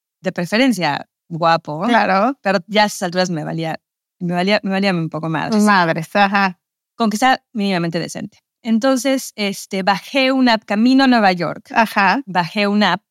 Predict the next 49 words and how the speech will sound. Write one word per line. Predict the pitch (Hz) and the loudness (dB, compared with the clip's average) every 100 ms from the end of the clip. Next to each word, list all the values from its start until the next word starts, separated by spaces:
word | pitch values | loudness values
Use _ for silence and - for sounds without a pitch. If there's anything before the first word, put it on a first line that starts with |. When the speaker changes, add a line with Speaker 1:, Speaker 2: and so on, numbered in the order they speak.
| _ | _
Speaker 1:
de | 170 | -10
estos | 160 170 170 | -6 -6 -4
de, | 170 170 160 160 156 156 156 | -2 -2 -2 -4 -4 -4 -6
de | 160 156 | -6 -8
citas, | - 214 233 226 | -4 -2 2 2
de | 226 214 214 | 2 2 2
Speaker 2:
Dating | 202 208 | 2 2
Speaker 1:
da-, | 202 | 2
dating | 226 214 214 | 4 4 2
Speaker 2:
apps, | 190 | 2
Speaker 1:
app. | 202 | 0
Speaker 2:
ajá. | 190 208 254 _ _ _ | -2 -2 -4 _ _ _
Speaker 1:
Y | 262 226 220 214 214 208 220 220 - _ - | -2 0 2 2 2 2 2 0 -6 _ -2
puse | 240 - 185 | 0 0 -2
como | 180 170 | -2 0
locación | 170 170 175 165 - 214 208 202 | 0 0 0 -2 0 2 2 0
Upper | 180 170 | -4 -6
West | 165 175 - | -4 -2 2
Side, | 254 262 262 - _ _ _ - | 2 2 0 -4 _ _ _ -14
porque | 170 170 | -8 -4
iba | 165 | -4
a | |
estar | 165 160 | -2 -2
ahí | 160 | -2
el | 165 | -4
fin | 190 | -4
de | 208 | -2
semana. | 269 285 277 285 339 | 0 2 2 0 -2
Speaker 2:
Ajá. | - 208 - 214 247 240 | -4 -4 2 4 2 0
Speaker 1:
No | 208 220 254 220 | 0 2 2 0
puse | 233 - | -4 -2
mi | 214 208 | 0 2
nombre, | 208 202 196 202 214 - _ _ | 2 0 2 2 0 -4 _ _
porque | 170 180 | -6 -2
no, | 175 180 175 170 - | 0 0 0 -4 -4
no | 170 170 | -2 -2
me | 170 | -2
sentía | 175 165 175 170 | -2 0 0 0
como | 160 156 | -4 -2
cómoda | 185 180 156 | 0 2 0
con | 160 160 | -2 -2
poner | 175 180 | 0 0
mi | 175 | 0
nombre | 170 180 180 175 175 165 165 | 0 0 0 0 0 -2 -4
completo. | 190 208 269 277 262 | -2 0 2 2 2
Entonces | 220 - - | -2 -4 -14
puse | - 190 | -12 -4
ahí | 170 175 | -2 0
una, | 175 156 143 | 0 -2 -4